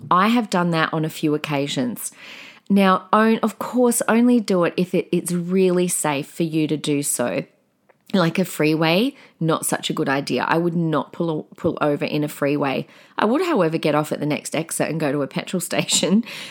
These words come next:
but don't pull over unless it's safe. But pulling over and dealing with poor car behavior lets your child know, "I'm serious, this is unacceptable, and you're not gonna get away with it just because I'm driving. Mum or dad will stop and deal," okay?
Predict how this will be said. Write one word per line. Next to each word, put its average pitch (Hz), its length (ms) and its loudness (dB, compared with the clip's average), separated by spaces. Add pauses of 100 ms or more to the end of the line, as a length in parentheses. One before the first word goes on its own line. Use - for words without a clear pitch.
(140)
but 185 320 2
don't 196 260 2
pull 226 140 2
over 170 220 2
unless 160 300 -2
it's - 140 -4
safe. 143 480 -2
But - 220 0
pulling 302 320 0
over 226 400 2
and 180 260 -2
dealing 160 580 0
with 165 240 -4
poor 156 280 0
car 156 260 -2
behavior 175 720 -2 (420)
lets 190 400 0
your 294 140 2
child 190 400 2
know, 165 440 0 (520)
"I'm 226 240 2
serious, 185 840 0 (220)
this 180 300 0
is 240 120 -2
unacceptable, 170 960 0
and 175 160 0
you're 180 140 2
not 202 200 0
gonna 202 180 2
get 160 200 0
away 151 380 0
with 151 140 0
it - 140 -4
just - 280 -4
because 151 360 -2
I'm 151 200 -2
driving. 143 560 0
Mum 160 400 0
or 247 120 2
dad 156 380 0
will 151 300 -2
stop - 340 -4
and 143 160 -4
deal," 123 420 -4
okay? 185 460 -2